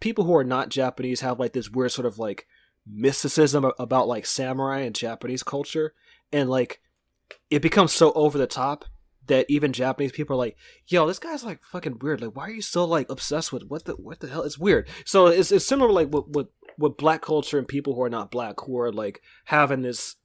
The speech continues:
uh, observing black culture from, like, this weird sort of, like, gaze and this mystique. And so, okay, the, the reason why I say that and how it ties to hip hop and gangster rap,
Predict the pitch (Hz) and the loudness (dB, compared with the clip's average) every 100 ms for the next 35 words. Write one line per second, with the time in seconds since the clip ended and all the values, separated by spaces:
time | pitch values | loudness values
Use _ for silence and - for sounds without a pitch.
0 | - _ _ _ _ _ _ _ _ _ | -20 _ _ _ _ _ _ _ _ _
1 | _ _ _ _ - - - 139 - 180 | _ _ _ _ -8 -6 -4 -4 2 6
2 | 175 165 135 151 143 - 156 143 135 135 | 6 6 0 0 0 2 2 2 -6 -6
3 | - 139 131 - 131 107 135 147 - 135 | -4 -2 -2 -2 -4 -2 2 2 2 -6
4 | 123 120 - - 135 135 113 123 117 - | -6 -8 -6 -4 0 0 -2 -6 -8 -10
5 | _ _ _ - 123 120 - - 156 98 | _ _ _ -12 -10 -6 -6 -4 -4 -4
6 | - _ - _ _ - 143 156 139 143 | -10 _ -20 _ _ -4 2 4 4 4
7 | 151 135 143 143 156 185 175 143 151 131 | 2 2 -2 2 2 4 2 2 2 0
8 | 127 123 - 139 127 - - 147 131 - | -2 -8 -8 -4 -6 -6 0 2 2 -2
9 | - 123 113 - _ _ _ _ _ 131 | -4 -2 -2 -6 _ _ _ _ _ -2
10 | 147 - 135 117 123 117 110 _ - 147 | -2 0 -2 -2 -4 -8 -10 _ -4 0
11 | 165 - 117 95 101 92 | 0 -2 -6 -8 -14 -18